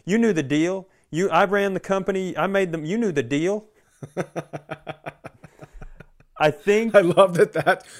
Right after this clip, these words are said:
Speaker 2: that should be your new catchphrase, by the way. "You knew the deal."
Speaker 1: <laughs>
Speaker 2: "You knew the deal, Jenna. You, I was like this when we married. You rake the leaves. Box it up."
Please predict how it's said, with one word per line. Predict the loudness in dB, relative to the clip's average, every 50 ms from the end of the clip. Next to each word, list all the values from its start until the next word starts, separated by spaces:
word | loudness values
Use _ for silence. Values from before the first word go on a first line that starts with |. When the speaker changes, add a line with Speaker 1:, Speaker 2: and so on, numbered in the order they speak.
| -8 0
Speaker 2:
that | 2 2 2 2
should | 2 -2 -2
be | 0 0 0
your | 2 0 0 2
new | 2 2 2
catchphrase, | 2 2 2 2 2 0 -2 2 4 4 4 4 0 -2
by | -2 0 0 0
the | 0 0
way. | -2 -2 -2 -4 -8 -14 -20 -16 _
"You | -2 0 2
knew | 4 4 4 4
the | 4 2
deal." | 0 0 0 0 0 0 -2 -4 -6 -12 -8 -6 -6 -6 -6 -8 -12
Speaker 1:
<laughs> | -12 -14 -18 -20 -20 _ _ _ _
Speaker 2:
"You | -8 -4 0 2 2 4
knew | 4 4 4
the | 2 2 -2
deal, | 0 0 0 0 0
Jenna. | -2 -2 0 0 2 2 0 0 -2 -4
You, | -6 -6 -2 0
I | 0 2
was | 2 2 2 2
like | 0 0 2 0
this | 0 0 0
when | -2 -2 -2
we | -2 -4
married. | -6 -4 0 2 4 4 4 4 2 0 -2 -6
You | 0 4 4 4 6
rake | 4 4 4 2 2
the | 0 -2
leaves. | 0 0 -2 -4 -4 -4 -6 -10 -8
Box | 0 2 2 2 2 2 2
it | 2 2
up." | 2 -2 -4 -6 -10 _